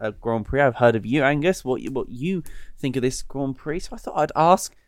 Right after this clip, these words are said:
the, the A I, what did it think about this, um, particular Australian Grand Prix? And it said, "The event was highly anticipated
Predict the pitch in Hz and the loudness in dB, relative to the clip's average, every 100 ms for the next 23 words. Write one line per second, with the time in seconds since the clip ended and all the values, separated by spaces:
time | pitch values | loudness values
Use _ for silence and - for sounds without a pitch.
0 | _ _ _ 208 226 226 214 226 233 220 | _ _ _ -4 -2 -4 -6 -8 -4 0
1 | 233 269 262 139 151 - 208 208 262 - | 2 4 6 4 2 -2 -2 -2 -4 -6
2 | - 185 147 - 123 98 117 110 - - | -2 -2 0 0 0 0 -2 -2 -6 -4
3 | 120 104 98 _ _ _ - - 147 - | -2 -4 -8 _ _ _ 0 0 -4 -4
4 | 120 113 - 113 107 113 110 - 107 101 | -4 -2 -2 -2 0 -2 -2 -2 -2 -2
5 | 98 - - - 196 - - 233 202 208 | -4 -12 -12 0 0 0 0 4 4 4
6 | - - - - - _ _ 127 143 127 | -2 -18 -18 -20 -20 _ _ 2 4 8
7 | 160 180 - 139 127 - 170 180 185 185 | 8 8 2 0 0 2 4 6 6 4
8 | - 185 127 120 110 - 113 | 0 -4 -4 -2 -2 0 -2